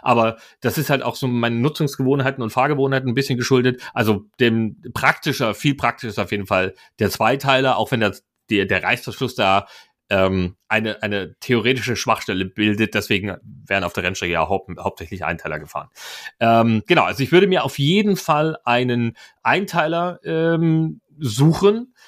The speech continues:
Was ich auf jeden Fall mit dazu nehmen würde, ähm, das merkt man, glaub ich, ganz, ganz schnell. Lässt sich aber theoretisch auch mit einem Longsleeve, muss man auch dazu sagen, und einer dünnen, langen Unterhose ersetzen.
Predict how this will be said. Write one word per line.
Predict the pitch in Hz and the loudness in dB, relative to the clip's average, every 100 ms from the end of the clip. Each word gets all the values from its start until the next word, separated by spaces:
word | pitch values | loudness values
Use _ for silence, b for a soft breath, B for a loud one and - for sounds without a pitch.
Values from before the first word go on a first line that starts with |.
| b b b - | b b b -4
Was | 117 120 | 0 0
ich | 143 - | 0 -2
auf | 135 110 | -2 -2
jeden | 123 123 175 175 | -2 0 0 0
Fall | 160 151 151 | 0 0 0
mit | 123 156 - - | 0 -2 -2 -2
dazu | 131 - 160 170 | -2 0 0 2
nehmen | 151 151 151 135 | 4 4 4 4
würde, | 127 160 180 196 196 - | 4 6 6 6 4 2
ähm, | 143 139 143 139 | 2 4 2 0
das | 135 131 | 0 0
merkt | 131 143 - | 0 0 -2
man, | 139 127 | -6 -4
glaub | 120 | -4
ich, | 117 | -2
ganz, | - 123 | -2 -4
ganz | 123 110 | -2 -2
schnell. | 147 151 | 0 0
Lässt | 147 196 - | 2 0 0
sich | 254 247 | -12 -4
aber | 180 180 160 147 | 0 2 2 -2
theoretisch | - 151 131 180 165 - | -2 0 2 0 0 -2
auch | 143 139 147 - B B B | 2 2 0 -6 B B B
mit | - 135 | -4 0
einem | 120 117 | 2 4
Longsleeve, | 135 220 - 151 143 202 208 - | 4 0 -4 -2 0 0 -4 -10
muss | - 135 | -4 -2
man | 131 | 0
auch | 139 | -2
dazu | - 156 175 | -2 -2 0
sagen, | 165 165 160 | 2 0 -2
und | 151 131 - | -4 -4 0
einer | 127 123 120 120 110 | 2 4 6 4 2
dünnen, | 123 156 175 | 2 2 4
langen | 151 147 | 2 0
Unterhose | 175 190 165 170 | -2 0 0 0
ersetzen. | 139 160 - 170 170 | 0 -2 -2 -2 -2